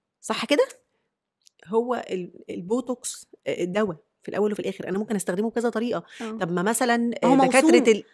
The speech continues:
Speaker 1: موسوم يا دكتورة
Speaker 2: موسوم ليه؟ ده
Speaker 1: ضحى.
Speaker 2: قمر، ده
Speaker 1: أيوة.
Speaker 2: جميل جمال.
Speaker 1: <laughs>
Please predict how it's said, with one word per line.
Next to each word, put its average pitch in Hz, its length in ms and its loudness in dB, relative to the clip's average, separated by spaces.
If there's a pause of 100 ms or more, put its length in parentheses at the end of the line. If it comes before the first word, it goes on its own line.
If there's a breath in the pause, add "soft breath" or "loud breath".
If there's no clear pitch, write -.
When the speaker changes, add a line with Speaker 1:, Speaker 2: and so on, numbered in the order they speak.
(100 soft breath)
Speaker 1:
موسوم 247 400 0
يا 294 80 -2
دكتورة 208 320 -2
Speaker 2:
موسوم 269 220 0
ليه؟ 269 80 4
ده 240 100 2
Speaker 1:
ضحى. 247 100 4
Speaker 2:
قمر، 254 200 0 (120)
ده 190 120 -2
Speaker 1:
أيوة. 302 200 4
Speaker 2:
جميل 240 120 -2
جمال. 214 360 0
Speaker 1:
<laughs> - 720 0